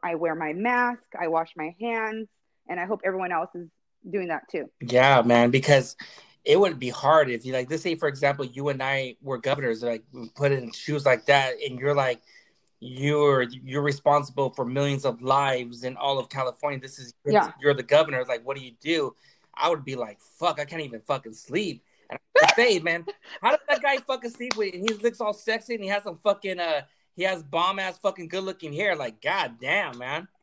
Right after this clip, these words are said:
Speaker 1: And his, his little, like, suits are always on point, and the way he speaks, I, I watch him, and I'm, like, fangirling. I'm like, "Mm."
Speaker 2: <laughs>
Speaker 1: But,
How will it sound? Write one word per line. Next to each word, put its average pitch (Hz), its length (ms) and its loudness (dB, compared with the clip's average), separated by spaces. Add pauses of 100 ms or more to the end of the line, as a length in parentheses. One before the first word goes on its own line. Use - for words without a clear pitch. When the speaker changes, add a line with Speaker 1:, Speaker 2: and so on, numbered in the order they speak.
(160)
Speaker 1:
And 311 200 -2
his, 311 120 -2 (240)
his 294 160 -4
little, 311 240 -4
like, 262 180 -2 (140)
suits 294 280 -6
are 277 100 -4
always 269 260 -4
on 233 200 -8
point, 285 500 -6
and 226 220 -8
the 226 40 -2
way 247 160 -6
he 269 160 -6 (220)
speaks, 294 420 -8
I, 226 220 -8
I 214 240 -6
watch 214 460 -6
him, 403 200 0
and 277 80 0
I'm, 269 200 0
like, 269 200 0 (140)
fangirling. 262 720 -4
I'm 247 100 -4
like, 233 320 -2
"Mm." 262 760 -2
Speaker 2:
<laughs> - 40 -20
Speaker 1:
But, 320 300 2